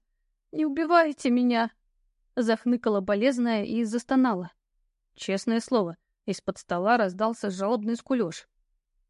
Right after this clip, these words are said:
Я наобум сунул куда-то вниз салфетки и, кажется, попал ей в лицо. Она вскрикнула, но салфетки из рук все же выхватила.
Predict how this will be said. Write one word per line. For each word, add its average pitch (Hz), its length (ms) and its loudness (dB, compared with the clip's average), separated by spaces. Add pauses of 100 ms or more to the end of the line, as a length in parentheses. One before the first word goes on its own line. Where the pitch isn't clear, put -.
(140)
Я 180 260 0
наобум 202 500 2
сунул 196 400 -2
куда-то 202 340 -2
вниз 202 260 0
салфетки 196 540 -2
и, 175 220 -4
кажется, 208 400 -2
попал 202 320 -2
ей 202 220 -2
в 196 40 -6
лицо. 214 400 -4 (480)
Она 262 220 4
вскрикнула, 262 560 0
но 214 140 0
салфетки 208 560 -2
из 214 120 2
рук 233 200 -2
все - 200 0
же 226 140 2
выхватила. 175 560 -6